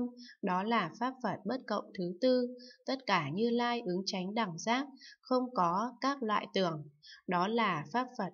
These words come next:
bất cộng thứ năm. Tất cả Như Lai ứng chánh đẳng giác, không có pháp nào là không chọn lựa xả bỏ, đó là pháp Phật bất cộng thứ sáu.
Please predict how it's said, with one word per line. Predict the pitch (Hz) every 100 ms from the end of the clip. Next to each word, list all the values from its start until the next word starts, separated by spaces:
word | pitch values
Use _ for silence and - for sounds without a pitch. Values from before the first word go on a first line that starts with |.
| -
bất | 247 247
cộng | 214 190 - 185
thứ | 170 214
năm. | 240 233 233 - - -
Tất | - 285
cả | - 170 151
Như | 214 247
Lai | 247 247 240
ứng | 180 185
chánh | 185 185 185
đẳng | 220 190 165
giác, | 185 233 269 -
không | 247 240
có | 185 170 -
pháp | 254 269
nào | 208 185 170 151
là | 147 139
không | 240 240
chọn | 240 208 175 175
lựa | 185 -
xả | - 175 165 165
bỏ, | 175 151 - - - - -
đó | 160 170
là | 220 220 180 156 -
pháp | 247 262 -
Phật | 185 -
bất | 214 262 -
cộng | 185 - -
thứ | 170 175
sáu. | 185 165 170